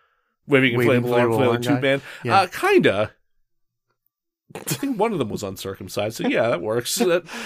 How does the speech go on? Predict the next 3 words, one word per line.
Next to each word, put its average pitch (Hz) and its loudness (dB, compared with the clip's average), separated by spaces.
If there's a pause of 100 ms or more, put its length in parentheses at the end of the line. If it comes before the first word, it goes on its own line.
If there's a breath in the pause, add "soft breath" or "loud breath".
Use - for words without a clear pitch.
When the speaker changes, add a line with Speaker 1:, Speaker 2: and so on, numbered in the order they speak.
(1000 loud breath)
Speaker 1:
That - -8 (320)
Speaker 2:
Okay, 175 4 (180)
so 175 8